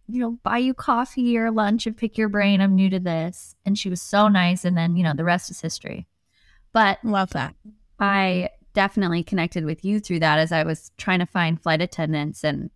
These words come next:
Speaker 1: that I could learn from and who are inspiring. And yeah, and then we got to meet up and that was super fun.
Speaker 2: And now you've been doing it ever since.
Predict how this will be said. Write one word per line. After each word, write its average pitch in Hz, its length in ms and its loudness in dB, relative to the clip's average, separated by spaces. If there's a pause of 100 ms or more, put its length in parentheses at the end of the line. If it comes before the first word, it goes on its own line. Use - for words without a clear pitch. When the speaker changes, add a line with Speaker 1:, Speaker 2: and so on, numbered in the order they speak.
(420)
Speaker 1:
that 175 100 -6
I 175 40 -2
could 175 160 -6
learn 208 300 0
from 180 360 2
and 160 200 -2
who 170 120 -6
are 156 120 -2
inspiring. 165 880 0
And - 260 -10 (1000)
yeah, 320 240 0
and 190 120 -4
then 202 60 -2
we 208 80 -2
got 208 200 0
to - 80 -6
meet 285 120 2
up - 160 0
and 180 80 0
that 190 80 2
was 202 120 0
super 254 260 -6
fun. 359 240 -6 (280)
Speaker 2:
And 220 140 4
now 220 120 4
you've 247 240 2
been 233 160 4
doing 233 280 4
it 220 80 2
ever 214 240 0
since. - 580 -4